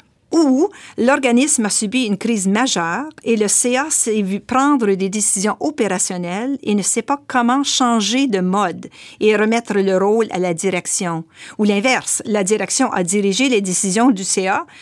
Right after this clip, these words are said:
qui continue à les approuver sans discussion. Il y a tout simplement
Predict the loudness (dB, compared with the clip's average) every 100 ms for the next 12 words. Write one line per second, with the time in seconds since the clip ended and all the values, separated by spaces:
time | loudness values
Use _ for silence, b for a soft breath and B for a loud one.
0 | B B -14 -6 -4 -2 -2 0 0 0
1 | -2 -4 -4 -4 -2 -4 -4 -6 -6 -4
2 | -6 -6 _ _ -4 0 0 0 -2 2
3 | 2 4 2